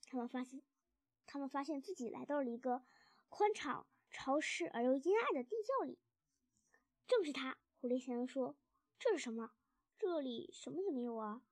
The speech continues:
”“火鸡在哪里？”“我想比恩是个养火鸡的人啊。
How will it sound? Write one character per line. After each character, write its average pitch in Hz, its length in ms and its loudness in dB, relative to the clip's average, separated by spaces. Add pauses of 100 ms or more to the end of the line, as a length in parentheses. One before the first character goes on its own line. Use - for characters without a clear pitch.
(320)
”“火 453 160 8
鸡 440 60 -2
在 571 340 4
哪 403 80 2
里 359 240 2 (720)
？”“我 440 80 2
想 285 520 -2 (220)
比 254 200 0
恩 392 240 0
是 - 140 -12
个 622 60 -2 (200)
养 - 100 0
火 285 200 4
鸡 339 120 2
的 494 220 4
人 254 160 -2
啊。 247 220 -8